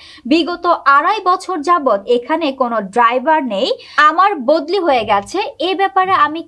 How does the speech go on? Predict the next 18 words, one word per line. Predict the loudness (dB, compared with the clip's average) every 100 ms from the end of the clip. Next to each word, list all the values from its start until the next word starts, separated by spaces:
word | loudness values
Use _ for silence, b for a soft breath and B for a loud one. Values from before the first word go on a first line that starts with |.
| _
কিছু | -6 -2 -2
বলতে | 0 -2 -4
চাই | 0 0 0
না। | -4 -6 _ _ _ 2
ওই | 2 2
সূত্রটি | -4 -4 0 -4 -2 -2 -2 2
অনামী | 2 2 0 -2 -6 -6
থাকতে | -4 -4 -6 -6
চান। | -2 -2 -4 _ b b b b
হাসপাতাল | 0 2 -2 2 2 2
কর্তৃপক্ষের | -2 -2 -2 2 0 0 -4 -4
এই | -4 -4 -2 0
অনুপস্থিতি | 0 0 -2 -4 -4 -4 -2 -2
নিশ্চিত | 0 -2 -6 -4 -4 -4 -2
হওয়া | -2
সত্ত্বেও | -2 -4 -4 -2 -2 0 -2
সমস্যা | -2 -2 -2 -2 0 0 -2 B B
সমাধানে | -2 0 2 0 0 -2 -2